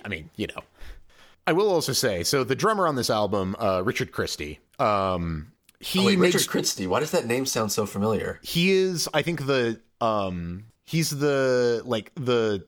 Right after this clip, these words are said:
Speaker 1: like, whatever, the band drummer for, um, what's his face? Uh, Howard Stern.
Speaker 2: Oh, Iced Earth.
Speaker 1: And yeah, he's a, yeah, also Iced Earth. Yep.
Speaker 2: Oh, fucking Iced Earth. No wonder this fucking drumming sounds so familiar.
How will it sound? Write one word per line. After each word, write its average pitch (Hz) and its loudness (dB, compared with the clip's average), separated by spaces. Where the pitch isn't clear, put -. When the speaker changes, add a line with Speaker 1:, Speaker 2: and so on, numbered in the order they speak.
Speaker 1:
like, 104 -4
whatever, 117 0
the 101 -2
band 123 0
drummer 117 2
for, 104 0
um, 85 -2
what's 123 -2
his - -4
face? - -4
Uh, 92 -2
Howard 123 -2
Stern. 147 -2
Speaker 2:
Oh, 220 2
Iced 175 0
Earth. - 0
Speaker 1:
And 165 4
yeah, 147 2
he's 127 0
a, 151 2
yeah, 120 -4
also 151 0
Iced 113 0
Earth. 90 -6
Yep. 110 -2
Speaker 2:
Oh, - 0
fucking 131 0
Iced 107 0
Earth. 107 0
No 151 2
wonder 202 2
this 135 0
fucking 104 -2
drumming 90 -4
sounds 82 -6
so 87 -4
familiar. 82 -6